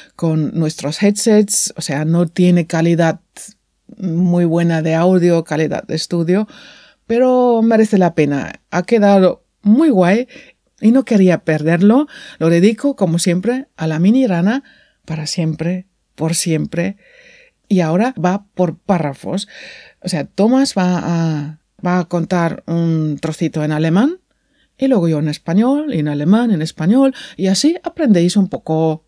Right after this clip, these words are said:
de alemán, creo, porque él es fantástico, es una persona maravillosa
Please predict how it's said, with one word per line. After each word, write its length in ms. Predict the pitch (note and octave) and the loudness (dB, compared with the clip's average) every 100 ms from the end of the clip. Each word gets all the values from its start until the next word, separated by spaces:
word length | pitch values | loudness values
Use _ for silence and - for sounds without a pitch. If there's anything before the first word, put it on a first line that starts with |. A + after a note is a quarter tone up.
| _ | _
de 160 | F#3+ F#3 | -2 2
alemán, 480 | G#3 F#3+ F3+ F3+ - - | 4 4 4 0 -4 -4
creo, 340 | F#3 A3 E3 _ _ _ _ _ _ | 0 0 -2 _ _ _ _ _ _
porque 320 | - D3 E3 D3 | -12 -6 -4 0
él 140 | E3 | 2
es 520 | E3+ D3 - - - _ _ | 0 0 -6 -10 -14 _ _
fantástico, 720 | - C#3+ D3 D#3 - D#3+ C3 - - - _ | -10 -8 -8 -8 -6 -6 -8 -12 -18 -20 _
es 180 | - D#3 | -10 -6
una 160 | D3+ - | -6 -6
persona 400 | D#3 - C#3+ - | -10 -10 -10 -6
maravillosa 760 | E3+ B2+ A#2+ D3+ G#3 G#3 C4+ | -6 -6 -4 0 0 0 -2